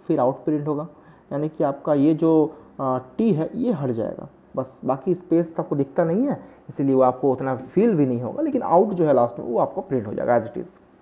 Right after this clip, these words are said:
राइट? अगर मैं इसके जगह पर सेवन लिखता हूँ, तो मैं इसके जगह अगर लिखता हूँ सेवन, यानी कि ये सेवन कहाँ पर होगा? इस फ़ोर के जगह पर।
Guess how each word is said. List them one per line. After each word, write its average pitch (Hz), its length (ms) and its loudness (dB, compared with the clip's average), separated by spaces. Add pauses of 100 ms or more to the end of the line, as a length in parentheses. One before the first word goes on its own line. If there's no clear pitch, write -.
(160)
राइट? - 200 0 (520)
अगर 190 220 4
मैं 190 100 4
इसके 180 180 -2
जगह 165 180 2
पर 160 140 -4
सेवन 160 300 -2
लिखता 185 260 -4
हूँ, 175 140 -4
तो 196 180 -10 (4000)
मैं 127 120 -4
इसके 127 200 -8
जगह 131 220 -2
अगर 127 140 -2
लिखता 123 280 -8
हूँ 123 100 -8
सेवन, 160 440 -4
यानी 151 180 -6
कि 165 80 0
ये 165 60 4
सेवन 175 280 0
कहाँ 202 180 -4
पर 196 120 -2
होगा? 117 280 0
इस - 140 -16
फ़ोर 185 220 2
के 143 100 0
जगह 113 180 -4
पर। - 160 -14